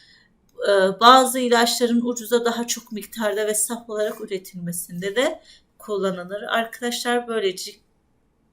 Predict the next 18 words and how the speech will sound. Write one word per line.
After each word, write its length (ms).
böylelikle 920
bakterilerin 760
biyolojik 420
ve 60
ekonomik 540
önemine 580
de 260
ne 120
kadar 340
sahip 600
olduğunuzu, 920
ne 100
kadar 260
sahip 540
olduğunu 520
görmenizde 680
fayda 440
var. 300